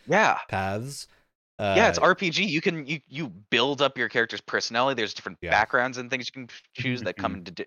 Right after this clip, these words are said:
Speaker 1: in handy later.
Speaker 2: So, like, you can know
Speaker 1: It's
Speaker 2: different languages, so you can read things from certain areas, but you'll find things that you can't read, and all sorts of fun stuff like that. Uh, and it's pretty detailed. It's not,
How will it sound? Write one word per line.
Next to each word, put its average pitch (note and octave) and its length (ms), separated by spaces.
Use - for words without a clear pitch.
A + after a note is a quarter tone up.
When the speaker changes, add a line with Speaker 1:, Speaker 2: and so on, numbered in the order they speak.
Speaker 1:
in F2+ 300
handy F2+ 240
later. A#2 420
Speaker 2:
So, C3+ 60
like, A#2+ 140
you G#2 100
can G#2+ 160
know G2 60
Speaker 1:
It's G2+ 100
Speaker 2:
different F#2+ 240
languages, G2 720
so - 100
you F#2 160
can F2+ 160
read F2+ 340
things F#2 280
from F2+ 280
certain G2 300
areas, A2+ 500
but G#2+ 60
you'll G2 100
find F#2+ 220
things F2 160
that F2+ 80
you A2+ 40
can't E3 280
read, C#3+ 480
and F2+ 420
all D3 140
sorts C3+ 160
of A2+ 80
fun A2 140
stuff G#2 200
like G#2 160
that. G2 320
Uh, A2 60
and A2 140
it's C3+ 100
pretty D#4 240
detailed. A#2 420
It's G#2+ 140
not, G#3+ 320